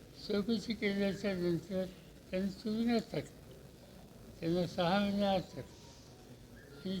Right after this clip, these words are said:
त्याच्यानंतर ज्यावेळी ती केस कोर्टात गेली हो-, कोर्टात आणि कोर्टाने त्याची छाननी केली,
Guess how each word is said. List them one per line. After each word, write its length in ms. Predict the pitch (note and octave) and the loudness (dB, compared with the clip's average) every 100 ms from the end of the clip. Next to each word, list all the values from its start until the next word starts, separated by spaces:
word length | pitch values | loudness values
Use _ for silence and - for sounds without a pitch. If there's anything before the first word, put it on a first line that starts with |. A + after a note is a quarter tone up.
| - | 0
त्याच्यानंतर 720 | F3+ E3 G#3+ G3 F#3 F3+ G#3 | 0 2 0 2 2 2 0
ज्यावेळी 380 | F#3 F#3+ F#3+ F3+ | 2 4 4 2
ती 160 | - | -2
केस 380 | G3+ - G3+ F#3 | -6 -2 0 0
कोर्टात 440 | - F3+ E3 G3 F3+ | -2 -2 0 0 0
गेली 340 | E3 F3 F3 | 0 2 2
हो-, 500 | D#3+ F3+ D#3+ - F2+ - - - - - | 0 -2 -2 -2 -10 -12 -16 -20 -12 -2
कोर्टात 400 | E3 - D#3 C3+ - - - - - | -2 2 2 2 -6 -20 -20 -18 -6
आणि 120 | F#3 F3 | -2 -2
कोर्टाने 720 | - F3+ E3+ A3 G#3+ G3+ - | 2 0 2 2 4 2 0
त्याची 280 | G3 E3 G3+ - | -4 0 -2 4
छाननी 360 | F3+ G3 G#3+ | 4 6 4
केली, 360 | F3+ D#3+ C#3 B2+ | 4 4 2 -2